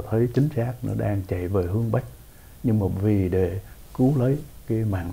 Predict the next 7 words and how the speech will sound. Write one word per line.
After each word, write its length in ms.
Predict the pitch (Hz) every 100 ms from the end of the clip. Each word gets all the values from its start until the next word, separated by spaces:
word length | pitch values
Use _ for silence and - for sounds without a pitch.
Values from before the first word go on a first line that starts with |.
| -
sống 180 | 117 117
của 120 | 98
nó, 160 | 104 113 - - - -
cho 100 | 107
nên 420 | 98 101 95 95 104 - - - - - - - - - - -
đoàn 300 | 110 101 90
thợ 160 | 95